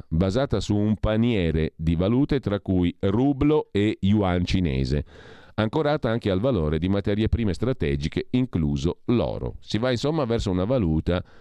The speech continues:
russo-cinese. Pensare che sia solo la reazione alle sanzioni contro la Russia sarebbe fuorviante. Si tratta invece di un progetto in campo da molti, molti anni, sia in Russia che in Cina, scrivono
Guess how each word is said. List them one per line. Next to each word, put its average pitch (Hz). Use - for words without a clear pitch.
russo-cinese. 104
Pensare 139
che 110
sia 98
solo 127
la 98
reazione 98
alle 76
sanzioni 85
contro 85
la 139
Russia 92
sarebbe 87
fuorviante. 95
Si 95
tratta 127
invece 147
di 98
un 110
progetto 117
in 117
campo 78
da 87
molti, 143
molti 107
anni, 65
sia 104
in 127
Russia 80
che 98
in 104
Cina, 64
scrivono 67